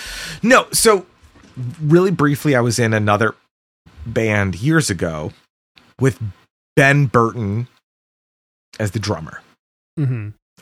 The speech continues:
Speaker 1: I knew Ben as a drummer, and I knew him through the guitarist in that band. So, like,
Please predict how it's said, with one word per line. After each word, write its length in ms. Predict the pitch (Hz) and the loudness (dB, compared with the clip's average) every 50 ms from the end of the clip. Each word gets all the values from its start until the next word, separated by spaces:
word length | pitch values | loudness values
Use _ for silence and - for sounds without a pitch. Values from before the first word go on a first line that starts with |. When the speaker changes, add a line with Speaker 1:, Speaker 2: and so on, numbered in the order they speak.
| _ _ - | _ _ -2
Speaker 1:
I 160 | - 135 156 | 0 2 2
knew 300 | 165 139 135 139 147 156 | 2 2 2 4 4 2
Ben 280 | 135 98 127 123 120 120 | 2 2 2 2 2 2
as 140 | 120 101 98 | 0 -2 -2
a 60 | 104 | -4
drummer, 460 | 85 80 87 85 85 80 76 - - - - _ _ _ _ _ _ _ _ _ _ _ _ _ _ - | -6 -8 -8 -10 -10 -12 -14 -20 -20 -20 -20 _ _ _ _ _ _ _ _ _ _ _ _ _ _ -4
and 80 | 123 120 | -2 0
I 80 | 117 | 0
knew 240 | 113 117 127 139 135 | 0 0 0 0 0
him 260 | 110 - 143 127 117 | 0 -2 -2 -2 -4
through 260 | - - - 113 117 | -6 -4 -4 -2 -2
the 80 | 104 107 | -2 -2
guitarist 460 | 92 92 - 101 101 98 98 90 - 101 | -6 -6 -6 -6 -6 -6 -6 -8 -8 -6
in 80 | 95 | -6
that 180 | 92 87 85 - | -6 -6 -8 -8
band. 360 | - 76 69 64 52 50 - | -10 -12 -12 -14 -18 -16 -12
So, 140 | - - 107 98 | -8 -6 -4 -4
like, 240 | 92 87 85 - | -4 -4 -6 -8